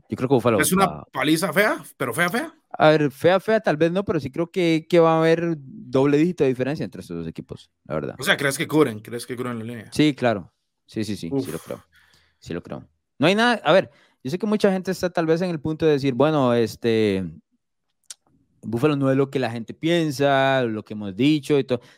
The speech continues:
Speaker 1: Tal vez los tiramos muy para arriba, pero tampoco estoy dispuesto a tirarlos tan abajo. Para mí siguen siendo el mejor equipo de la, de la americana, te soy honesto.
Speaker 2: Yo,
Speaker 1: Ellos
Speaker 2: yo
Speaker 1: se
Speaker 2: creo
Speaker 1: meten
Speaker 2: que
Speaker 1: a
Speaker 2: tienen
Speaker 1: cualquier
Speaker 2: todas las
Speaker 1: campo,
Speaker 2: herramientas, sí,
Speaker 1: eh,
Speaker 2: pero
Speaker 1: se meten a cualquier campo y ganan, le digo, en cualquier campo ganan,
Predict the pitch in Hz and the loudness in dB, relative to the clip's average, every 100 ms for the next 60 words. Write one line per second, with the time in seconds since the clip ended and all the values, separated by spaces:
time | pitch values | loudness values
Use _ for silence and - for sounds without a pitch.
0 | _ 135 160 208 - - 180 170 151 147 | _ -4 0 0 2 0 0 -2 0 2
1 | 139 156 160 208 156 104 101 95 95 117 | 2 -2 -2 -4 -6 -8 -12 -12 -10 -6
2 | 143 151 156 - 143 175 - 104 123 - | -4 -4 -6 -8 -10 -8 -8 -8 -6 -6
3 | 101 76 - 139 - _ _ _ _ _ | -6 -2 -2 -2 -10 _ _ _ _ _
4 | 98 135 170 190 160 175 170 151 151 156 | -6 -4 0 0 0 0 0 0 -2 -2
5 | 160 135 117 107 101 98 - 139 113 - | 0 0 -2 -2 -6 -8 -6 -4 -4 -8
6 | 85 98 104 110 - _ _ _ _ _ | -10 -8 -10 -12 -20 _ _ _ _ _
7 | _ _ _ _ 147 139 143 175 143 147 | _ _ _ _ -2 2 4 4 4 4
8 | 156 - 226 127 214 165 123 127 123 196 | 2 2 0 2 4 2 0 -2 -4 -8
9 | 131 120 175 160 - - 131 123 123 131 | -10 -12 -12 -12 -12 -6 -4 0 0 2
10 | - 127 120 156 151 135 120 117 67 _ | 2 2 0 -2 -2 -2 -4 -6 -12 _
11 | _ _ _ _ 90 87 76 - - 101 | _ _ _ _ -10 -8 -8 -12 -12 -4
12 | 104 127 120 120 98 85 67 | -2 0 0 -2 -2 -6 -8